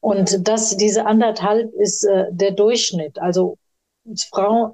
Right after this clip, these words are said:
äh, Frauen und Männer zwischen dreißig und vierzig, da ist es, äh, doppelt so viel, äh, was, was Frauen in dieser Zeit übernehmen und, äh, kürzer treten.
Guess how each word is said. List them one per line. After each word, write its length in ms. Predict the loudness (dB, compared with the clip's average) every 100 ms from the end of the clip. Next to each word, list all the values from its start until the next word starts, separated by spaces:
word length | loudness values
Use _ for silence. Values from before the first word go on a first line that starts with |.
| 0
äh, 300 | 2 0 -4
Frauen 440 | -4 0 2 2
und 200 | 0 -2
Männer 480 | -2 0 2 0 0
zwischen 560 | -2 -2 -2 -4 -6 -6
dreißig 520 | -2 -2 -2 -4 -4
und 160 | -4
vierzig, 640 | -2 -2 -2 -2 -2 -4 -10 _ _ _ _
da 420 | 0 2 2 0
ist 280 | 2 0 0
es, 320 | -2 -2 0
äh, 280 | 0 0 -4 -6 -4
doppelt 260 | -2 0
so 140 | -2 -4
viel, 420 | -6 -6 -6 -8 _ _ _ _ _ _ _
äh, 100 | -2
was, 840 | 2 0 -2 -4 -4 -2 -2 -4
was 320 | -2 -2 -2 -6
Frauen 680 | -4 -2 -2 -4 -6 -8 -14 -20 -20 -18 -6
in 160 | -4
dieser 320 | -2 0 -2 -2
Zeit 400 | -2 -2 -2 -4
übernehmen 880 | -4 -2 -2 -4 -6 -8 -10 -12
und, 360 | -10 -10 -10 -4
äh, 300 | -2 0 -2 -2
kürzer 440 | -4 -2 -2 -4
treten. 560 | -2 -2 -2 -6 -14